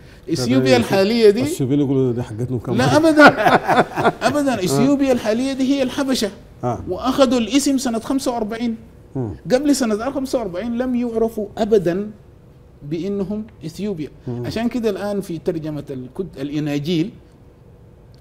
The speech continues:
Speaker 1: للغة الإنجليزية بتلقى كلمة إثيوبيا بين قوسين modern Sudan أو السودان الحالي. <laughs> فهو مش لأنه خطأ،
Speaker 2: مم.
Speaker 1: لأنه اليونانيين أصلًا أطلقوا على دولة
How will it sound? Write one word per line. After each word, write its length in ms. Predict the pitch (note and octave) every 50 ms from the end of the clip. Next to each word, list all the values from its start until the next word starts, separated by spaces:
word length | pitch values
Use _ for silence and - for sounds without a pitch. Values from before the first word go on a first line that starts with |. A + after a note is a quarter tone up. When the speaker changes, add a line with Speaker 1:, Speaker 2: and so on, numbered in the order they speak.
| - - -
Speaker 1:
للغة 420 | C#3+ C3+ D3 D3+ D3+ E3+ F#3 F3+
الإنجليزية 640 | E3 D3+ D3 C#3+ C3+ C#3+ C#3+ C#3 C#3 E3+ G#3+ B3 - - - - - - - C#3+
بتلقى 360 | D3+ - G#3+ G#3+ G3 F#3 F3
كلمة 280 | - F3+ D#3+ D#3 D#3
إثيوبيا 580 | D3+ C3+ D3+ C#3+ - F#3 G#3+ A#3+ A3+ C4+ A#3 A3+
بين 240 | F#3 F3+ F#3+ F#3 F3
قوسين 600 | - F3 E3+ D#3+ - G#3 G#3 G#3 G3 G3+ G3+ C#3 -
modern 580 | C#3+ D3+ E3+ F#3+ F#3+ E3+ D#3+ E3 D3 D3 D3 C#3+
Sudan 460 | C3+ - D3 C#3 B2+ C3 B2 G#2+ G2+ G#2 - - - - - - - -
أو 100 | D3 D#3
السودان 500 | C#3+ C#3+ - C#3+ C#3 C#3+ D#3+ D#3 D3+ C#3+
الحالي. 480 | C3 C3 - - C3 C3 A#2+ G#2 G2+ G#2 - F3 C#3 - - - - - -
<laughs> 420 | - A2 F#2+ E2 E2 - - -
فهو 300 | - A#2+ C3 G3 A3 A3
مش 240 | G#3+ A3+ C#4+ - B3
لأنه 360 | A3 G3+ G3+ G#3 G3+ G3+ F#3+
خطأ، 380 | F3+ - G3+ F#3+ - - - - - - - - - - -
Speaker 2:
مم. 180 | C3+ C3 A2+ F#2 E2+
Speaker 1:
لأنه 420 | C#3+ C#3+ - F#3+ G#3+ G#3+ G#3+ G#3+
اليونانيين 760 | F#3+ F3+ F3+ F3 E3+ E3+ E3 E3 E3+ F3+ F#3+ A3+ A#3+ A3 G#3
أصلًا 440 | - A3+ - - A3+ G3+ F3 E3+ F3
أطلقوا 460 | F#3 - F#3+ F#3 F3+ - F3 D#3+ D3+
على 440 | D3 C3+ D3 C#3 B2+ C3 - - - - B2+ B2 B2+ A#2+ F#2+
دولة 340 | - C#3 C#3 C3+ C3+ C#3 C3